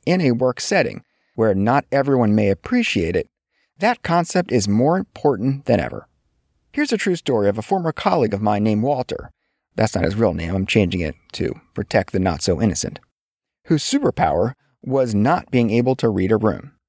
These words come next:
His other supernatural ability was to have zero concept for what is and what is not considered in good taste. Case in point. During a happy hour to celebrate a coworker named Abby, not their real name either,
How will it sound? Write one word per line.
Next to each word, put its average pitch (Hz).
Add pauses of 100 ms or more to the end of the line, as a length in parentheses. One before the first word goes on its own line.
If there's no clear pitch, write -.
(300)
His - (120)
other 170
supernatural 95
ability - (320)
was 151
to 151
have 147
zero 214
concept 101
for 117
what 139
is 120
and 104
what 120
is 110
not 123
considered 107
in 107
good 90
taste. - (540)
Case 135
in 82
point. - (540)
During 190
a 98
happy 117
hour 71
to 82
celebrate 104
a 82
coworker 104
named 90
Abby, 107 (200)
not 98
their 90
real 87
name 90
either, 107